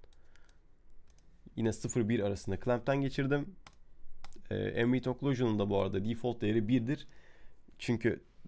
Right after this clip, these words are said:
ambient occlusion şunu yapıyor. Sizin girdiğiniz değere göre, e, şey de çarpıyor. E, base kalınız da çarpıyor.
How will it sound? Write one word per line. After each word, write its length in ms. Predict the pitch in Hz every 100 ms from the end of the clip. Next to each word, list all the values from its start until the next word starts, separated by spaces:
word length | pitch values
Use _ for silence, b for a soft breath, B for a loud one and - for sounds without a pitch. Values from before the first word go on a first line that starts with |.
| -
ambient 320 | 127 135 127
occlusion 300 | 127 120 110
şunu 200 | 104 139
yapıyor. 440 | 135 - 143 143 -
Sizin 460 | - - 117 127 110
girdiğiniz 540 | 127 117 123 139 -
değere 320 | 170 107 120
göre, 280 | 135 117 147 156 - b b b b - -
e, 420 | 92 92 92 98 - - - - - - - - - - - - - - - - - - - -
şey 240 | - - 113
de 60 |
çarpıyor. 540 | 98 95 85 98 92 -
E, 100 | 98 90 - - 53 - - - - - -
base 300 | 101 107 -
kalınız 360 | 120 113 135
da 80 | 127
çarpıyor. 480 | 123 117 113 131 139